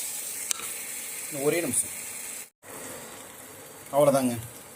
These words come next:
இப்போ நம்ம ஸ்டவ்வை நான் ஆஃப் பண்ணிட்டேன், அவ்வளவுதான். இப்போ நல்லா எண்ணெய் பிரிஞ்சு வர ஆரம்பிச்சிச்சு. ஆறுனப்புறம் ஒரு டப்பால வச்சு ஃப்ரிட்ஜில் வச்சிடலாம். முப்பது நாளைக்கு தாராளமா தாங்கும்.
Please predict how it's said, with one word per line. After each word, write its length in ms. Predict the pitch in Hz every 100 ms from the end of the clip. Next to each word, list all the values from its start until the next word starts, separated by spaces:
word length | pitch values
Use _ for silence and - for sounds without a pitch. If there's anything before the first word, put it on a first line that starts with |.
| - - - - -
இப்போ 140 | - 139
நம்ம 140 | 139 -
ஸ்டவ்வை 220 | 143 180
நான் 100 | 127
ஆஃப் 100 | 127
பண்ணிட்டேன், 320 | 110 101 - - - - - - - - - - - - - - - - - - - - 104
அவ்வளவுதான். 320 | 98 92 85 - - - - -
இப்போ 140 | -
நல்லா 140 | 127 156 123
எண்ணெய் 180 | 147 143
பிரிஞ்சு 240 | 131 131
வர 80 | 117
ஆரம்பிச்சிச்சு. 400 | 101 98 98 - 156 123
ஆறுனப்புறம் 440 | 160 175 131 202 - - - - -
ஒரு 100 | 127 117
டப்பால 280 | 127 156 127
வச்சு 180 | 110 - - - - - - - - - - - - - - - - -
ஃப்ரிட்ஜில் 300 | 127 131 113
வச்சிடலாம். 360 | - 117 151 - - - - - -
முப்பது 260 | 165 202 180
நாளைக்கு 220 | 202 131 127
தாராளமா 400 | 131 139 156 165 -
தாங்கும். 280 | 107 92